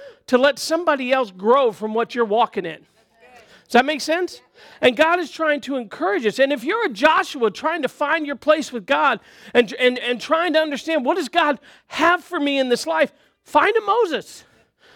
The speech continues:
Find somebody that's walking with God and learn how they do it, and then you'll find your place. It's, it's the reason God puts the scriptures in there,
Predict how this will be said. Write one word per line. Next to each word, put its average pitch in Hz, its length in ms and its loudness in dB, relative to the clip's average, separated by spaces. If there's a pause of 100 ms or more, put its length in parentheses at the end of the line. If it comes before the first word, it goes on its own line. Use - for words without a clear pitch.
(160)
Find 349 200 4
somebody 415 260 -2
that's 302 180 -6
walking 381 360 0
with 339 160 -4
God 392 280 0
and 277 120 0
learn 349 380 2
how 302 240 -2
they 359 180 -2
do 339 320 0
it, 302 140 0
and 277 140 -2
then 294 120 0
you'll 320 160 -2
find 302 320 0
your 330 180 2
place. 165 520 -8 (560)
It's, - 160 0
it's - 220 -10
the 277 100 -6
reason 320 340 0
God 247 220 -4
puts - 280 -6
the 302 100 -6
scriptures - 480 -6
in 269 160 0
there, - 180 -10